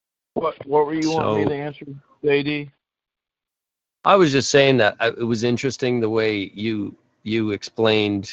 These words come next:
Speaker 2: you know, your answer to Katie's question. But it wasn't what she was actually asking, but then, uh, you know, it was a good, um,
Speaker 1: Well,
Speaker 2: a
Speaker 1: it
Speaker 2: good
Speaker 1: kinda,
Speaker 2: little
Speaker 1: it
Speaker 2: side
Speaker 1: kinda
Speaker 2: note.
Speaker 1: was. It kinda
Speaker 2: Right.
Speaker 1: was.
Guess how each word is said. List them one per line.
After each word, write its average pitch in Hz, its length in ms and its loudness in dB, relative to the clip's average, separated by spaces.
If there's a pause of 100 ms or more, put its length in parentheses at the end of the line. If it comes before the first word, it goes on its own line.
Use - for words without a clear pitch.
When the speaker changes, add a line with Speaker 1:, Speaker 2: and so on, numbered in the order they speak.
Speaker 2:
you 107 140 -6
know, 98 180 0
your 95 160 -4
answer 107 320 -2
to 95 160 -10
Katie's 104 400 -4
question. 120 560 0
But 85 180 -8 (220)
it 104 100 -8
wasn't 110 360 0
what 104 200 -4
she 117 140 -4
was 101 140 -4
actually 95 340 -2
asking, 95 460 -2
but 90 120 -12
then, 95 400 -6
uh, 90 40 -10
you 92 160 -8
know, 87 160 -4
it 90 60 -10
was 95 120 -12
a 95 60 -10
good, 92 320 -6 (1000)
um, 87 500 -6 (260)
Speaker 1:
Well, 156 180 4
Speaker 2:
a - 20 -2
Speaker 1:
it 131 40 -4
Speaker 2:
good 110 120 2
Speaker 1:
kinda, 185 140 2
Speaker 2:
little 143 140 0
Speaker 1:
it 113 80 0
Speaker 2:
side 113 260 2
Speaker 1:
kinda - 180 0
Speaker 2:
note. 104 80 -2
Speaker 1:
was. 95 340 -4 (840)
It 131 120 -2
kinda 143 340 2
Speaker 2:
Right. 104 260 4
Speaker 1:
was. 104 80 -6